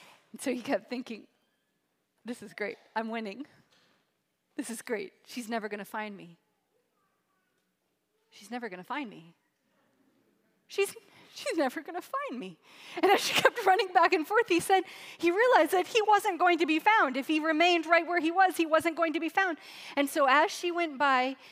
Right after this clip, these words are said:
he stuck out a toe. And she looked over, "I found you!" And she ran back to base, touched it, and said, "You're it." I mean,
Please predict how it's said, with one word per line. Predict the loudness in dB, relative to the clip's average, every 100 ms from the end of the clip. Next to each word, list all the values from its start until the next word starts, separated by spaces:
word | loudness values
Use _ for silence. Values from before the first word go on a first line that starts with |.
| -20 _ _
he | -16 -14
stuck | -14 -8 -8 -4
out | -4 -4
a | -8
toe. | -10 -8 -8 -8 -14 _ _ _ _ _ _ _ _ _ _ _ _ _ _ _ _ _ _ _ _ _
And | -4 -4
she | -6 -8
looked | -4 -4 0
over, | 0 0 -2 -4 -4 _ _ _ _ 0
"I | 6 6 6
found | 4 6 8 6 4 2
you!" | 4
And | 4 2
she | -2
ran | 0 2 4 4
back | 4 4 0
to |
base, | 0 2 0 0
touched | 2 2 2 0
it, | 0 0
and | -2
said, | 2 2 0 -8 -20 -20 _
"You're | -8 -2 -2
it." | -2 -2 -4 -6 -16 -20 _ -20 -2
I | 2
mean, | 2